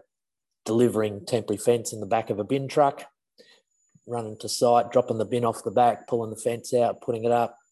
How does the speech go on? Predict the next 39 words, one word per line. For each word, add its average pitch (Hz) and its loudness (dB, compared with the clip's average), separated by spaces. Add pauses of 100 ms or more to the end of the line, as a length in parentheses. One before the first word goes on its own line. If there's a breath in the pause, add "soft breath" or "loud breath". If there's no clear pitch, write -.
(200)
Um, 101 -6 (1200 loud breath)
you 104 -4
know, 98 -4
it 127 0
was 151 6
a 160 6
lot 165 6
more 127 6
physical, 127 0 (220)
it 117 -8
was 110 -8
a 120 -4
lot 113 2
more 110 2
operational, 107 0 (500)
uh, 98 -2
in 98 -8
those 98 -2
days. 95 -2 (1040 soft breath)
Nowadays, 107 2
um, 92 -2 (420)
uh, 104 2
the 101 -4
biggest 127 -2
challenges 107 -4
now 107 0
are, 101 0
I 107 -10
guess, - -6 (520 loud breath)
making 120 0
sure 110 4
the 101 0
people 120 0
and 101 -8
systems 110 -8
that - -2
we 104 -4
employ 107 4
are, 101 4